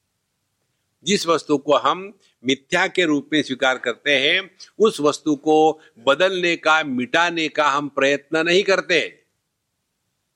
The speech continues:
जैसे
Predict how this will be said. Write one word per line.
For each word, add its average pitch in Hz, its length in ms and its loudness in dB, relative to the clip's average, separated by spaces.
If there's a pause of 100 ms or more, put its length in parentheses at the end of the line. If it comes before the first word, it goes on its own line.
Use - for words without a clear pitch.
(2500)
जैसे 117 760 -2